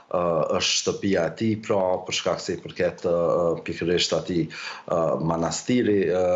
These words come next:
në njëjtën kohë, ë, Vučić, ë, deklaroi që, ë,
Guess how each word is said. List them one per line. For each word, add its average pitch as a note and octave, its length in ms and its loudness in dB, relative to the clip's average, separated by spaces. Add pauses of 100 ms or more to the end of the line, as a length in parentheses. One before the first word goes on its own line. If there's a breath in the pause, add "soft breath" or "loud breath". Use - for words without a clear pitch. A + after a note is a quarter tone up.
(680)
në F#2+ 560 0
njëjtën G2+ 480 2
kohë, G2+ 460 4
ë, F#2 80 2 (500)
Vučić, G2+ 440 0 (120)
ë, F2+ 120 2 (120)
deklaroi F#2 560 0
që, F#2+ 240 0
ë, - 640 -4